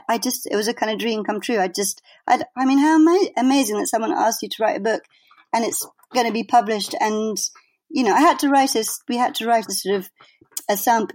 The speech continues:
a sample chapter to sort of see if they liked it. So I,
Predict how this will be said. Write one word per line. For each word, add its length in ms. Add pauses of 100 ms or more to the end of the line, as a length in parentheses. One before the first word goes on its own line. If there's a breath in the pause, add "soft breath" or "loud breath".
(100)
a 140 (160)
sample 400
chapter 460
to 180
sort 220
of 120
see 560 (340)
if 140
they 220
liked 400
it. 200 (160)
So 200
I, 200